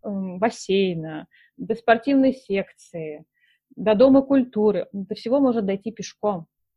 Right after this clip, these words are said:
То есть даже не надо садиться там на маршрутку никуда ехать.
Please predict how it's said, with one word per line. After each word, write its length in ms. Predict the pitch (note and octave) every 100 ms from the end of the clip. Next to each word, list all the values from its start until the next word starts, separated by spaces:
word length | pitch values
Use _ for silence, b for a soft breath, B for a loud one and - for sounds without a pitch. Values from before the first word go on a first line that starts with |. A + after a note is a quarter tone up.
| _ -
То 60 |
есть 80 | F#3
даже 240 | G#3 A3 G#3+
не 160 | G3+
надо 240 | G#3+ A#3+ G#3+
садиться 500 | G3 G3+ A#3 - F3+
там 220 | E3+ E3
на 80 | F#3
маршрутку 600 | G#3+ G#3+ A#3 A3+ - E3+
никуда 340 | D#3+ F3 F3
ехать. 340 | E3 E3 -